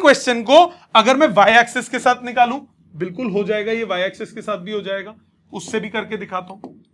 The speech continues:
सपोज यही क्वेश्चन है, सेम सेम, absolutely सेम, बिल्कुल यही क्वेश्चन मैंने y एक्सिस के साथ एरिया निकालना है। अब भी क्या करोगे? सर्कल के y एक्सिस के साथ एरिया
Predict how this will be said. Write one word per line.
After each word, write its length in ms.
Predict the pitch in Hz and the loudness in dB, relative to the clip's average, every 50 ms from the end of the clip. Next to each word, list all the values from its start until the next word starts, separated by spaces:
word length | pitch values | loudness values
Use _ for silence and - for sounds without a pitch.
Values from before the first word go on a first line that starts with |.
| _ _ _ _ _ _ _ _ _ _ _ _ _ _ | _ _ _ _ _ _ _ _ _ _ _ _ _ _
सपोज 420 | - 208 202 226 233 233 185 175 | -10 -8 -6 -6 -6 -6 -4 0
यही 180 | 220 220 247 294 285 | 0 2 2 2 0
क्वेश्चन 360 | - 240 220 - - - 196 | -2 -4 -4 -4 -6 -8 -8
है, 60 | 220 247 | -8 -6
सेम 300 | 233 - 269 262 262 233 | -4 -2 -2 -2 -2 -4
सेम, 200 | - 196 175 170 - _ _ _ _ _ _ _ _ _ _ _ _ - | -6 -8 -10 -12 -14 _ _ _ _ _ _ _ _ _ _ _ _ -4
absolutely 1120 | 233 226 208 175 - - - - - - - - - - 294 262 269 269 262 247 254 262 | -2 -2 -2 -6 -12 -20 -20 -20 -20 -20 -20 -10 -6 -4 -4 -4 -4 -6 -6 -8 -10 -10
सेम, 280 | - - 214 202 196 208 - - _ _ _ _ 156 156 | -8 -8 -8 -8 -8 -10 -16 -20 _ _ _ _ -6 -2
बिल्कुल 360 | 269 294 277 214 294 285 247 | -2 -2 0 0 -2 -2 -2
यही 180 | 214 220 220 220 | 0 -2 -2 -4
क्वेश्चन 480 | 220 214 208 196 - - 220 220 233 220 _ _ _ _ _ _ _ _ - | -6 -8 -10 -10 -8 -8 -10 -10 -10 -12 _ _ _ _ _ _ _ _ -14
मैंने 200 | 180 196 208 220 | -10 -10 -8 -8
y 160 | 180 185 185 185 | -6 -4 -4 -4
एक्सिस 300 | 196 190 202 - 214 - - | -6 -8 -10 -12 -16 -14 -14
के 80 | 208 | -12
साथ 220 | 190 202 196 196 202 | -8 -8 -8 -6 -6
एरिया 240 | 196 185 185 185 180 | -6 -6 -6 -8 -10
निकालना 380 | 175 165 - 143 143 _ _ | -12 -14 -16 -18 -20 _ _
है। 40 | _ _ _ _ _ _ _ _ _ _ _ _ _ _ _ _ _ _ _ _ _ _ _ _ _ _ _ _ _ _ _ _ _ _ _ _ _ _ _ _ _ _ _ _ _ _ _ _ _ _ _ _ _ _ _ _ | _ _ _ _ _ _ _ _ _ _ _ _ _ _ _ _ _ _ _ _ _ _ _ _ _ _ _ _ _ _ _ _ _ _ _ _ _ _ _ _ _ _ _ _ _ _ _ _ _ _ _ _ _ _ _ _
अब 140 | 220 214 175 | -4 -4 -2
भी 80 | 175 277 | -2 -2
क्या 160 | 233 277 277 277 | 2 2 2 4
करोगे? 360 | 240 277 269 277 262 294 302 - - _ _ _ _ _ _ _ | 6 6 4 4 4 2 0 0 -2 _ _ _ _ _ _ _
सर्कल 760 | _ _ _ - - - - - 220 214 202 208 247 247 247 | _ _ _ -20 -20 -10 -2 0 2 2 2 4 2 2 2
के 120 | 214 262 269 | 2 0 0
y 160 | 208 247 247 | 2 2 2
एक्सिस 360 | 247 254 247 - - 269 - | 2 2 0 -2 -6 -10 -8
के 100 | - 277 | -8 -4
साथ 200 | 220 262 269 - | 0 0 0 2
एरिया 300 | 254 262 262 262 285 285 | 2 0 2 2 2 2